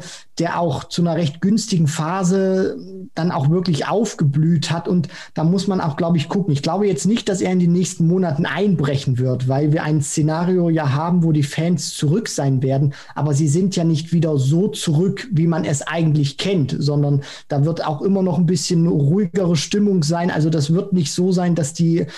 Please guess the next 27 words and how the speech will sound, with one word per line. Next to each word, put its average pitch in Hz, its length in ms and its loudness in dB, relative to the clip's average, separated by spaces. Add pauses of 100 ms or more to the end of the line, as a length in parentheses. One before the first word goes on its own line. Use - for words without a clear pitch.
(200)
Hütte 190 320 -2
hinten, 185 720 2
ähm, 170 560 0
vollkommen 185 540 -2
eskaliert, 147 720 -2
was, - 480 -6
glaube 165 240 0
ich, - 80 -2
auch 156 140 -4
für - 160 -6
ihn 175 180 2
ganz, 160 300 0
ganz 151 240 0
gut 202 200 0
ist, 143 140 -4
dass 143 100 0
er 160 120 0
sich 147 360 0
vielleicht 165 440 -2
auch 156 120 -4
so 175 280 0 (320)
an, 160 180 0
an 160 100 2
diesen 160 260 2
Übergang 196 600 0
wieder 160 220 2
gewöhnt. 147 560 2